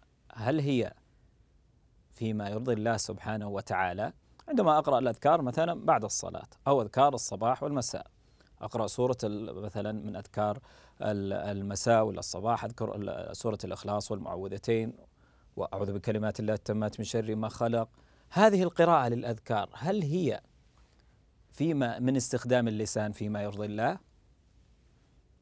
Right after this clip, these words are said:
أحسنتم، هي استخدام للسان فيما يرضي الله. هنا الكذب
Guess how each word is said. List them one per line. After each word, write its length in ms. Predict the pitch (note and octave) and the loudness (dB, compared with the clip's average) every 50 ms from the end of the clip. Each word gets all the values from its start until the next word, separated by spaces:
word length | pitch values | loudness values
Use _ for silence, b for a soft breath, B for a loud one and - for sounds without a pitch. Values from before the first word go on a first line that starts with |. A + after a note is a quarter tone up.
| _ _ - | _ _ -18
أحسنتم، 600 | - - - - A2+ G2+ F2+ - - B2 D3 C3+ | -12 -8 -4 -4 -4 -4 -4 -4 -4 -4 -2 -2
هي 160 | C#3 B2+ A2+ | -2 0 -2
استخدام 600 | G#2+ - - G2+ - A2 G2+ G#2+ G#2+ G#2 G#2 A2+ | -2 -4 -6 -8 -8 -4 -2 -2 -2 -2 -4 -4
للسان 540 | - G#2 F#2+ F#2 F#2+ - - G#2 G2+ G2+ - | -8 -8 -8 -8 -6 -6 -6 -6 -6 -8 -10
فيما 380 | - - B2+ B2+ C3+ E3 E3 | -10 -6 -4 -4 -2 -2 -2
يرضي 220 | D#3 B2+ G2+ G2+ G2 | -4 -4 -4 -6 -6
الله. 220 | F#2 - - - b b b b b b b b b - - | -8 -8 -10 -12 b b b b b b b b b -2 2
هنا 300 | D4+ C#4+ C4 G3+ D3+ D3+ | 4 6 8 8 8 8
الكذب 480 | D#3 D#3+ - - G#3 D#3 A2+ G2+ - | 6 4 6 6 6 6 6 4 -2